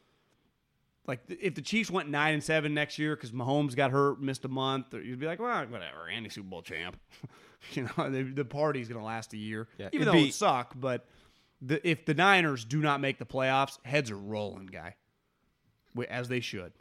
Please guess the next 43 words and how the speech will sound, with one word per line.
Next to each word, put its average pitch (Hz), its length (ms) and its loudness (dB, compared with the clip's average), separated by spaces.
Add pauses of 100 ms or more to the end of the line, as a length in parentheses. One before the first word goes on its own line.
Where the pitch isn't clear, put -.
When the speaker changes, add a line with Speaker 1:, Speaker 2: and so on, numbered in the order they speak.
(120)
Speaker 1:
Like, 110 220 -6
the, 117 100 -6
the 110 200 -8
standard 147 420 -2
has 107 120 -10
fucking 113 340 -4
been 98 260 -8
raised 110 400 -6
for 139 160 -2
the 196 80 -8
quarterback. 117 640 -6 (2000)
Speaker 2:
Uh, 131 380 8 (140)
all 143 120 8
right, 120 260 6
before 139 240 2
we 156 60 6
move 139 200 0
on, 139 220 6
John, 135 200 6
let's 135 100 0
tell 139 140 4
the 127 60 -2
people 135 240 0
this 117 120 -4
podcast 131 500 4
is 113 80 -8
brought 127 300 4
to 123 80 -4
you 120 80 -2
by 110 600 4 (300)
Sleep 160 680 0
Number, 156 600 6 (840)
the 113 140 0
official 127 420 0
sleep 127 340 -2
and 110 120 -2
wellness 110 340 2
partner 98 480 0 (600)
of 98 140 -2
the 98 120 0
N 90 80 0
F 90 160 -6
L. 69 240 -12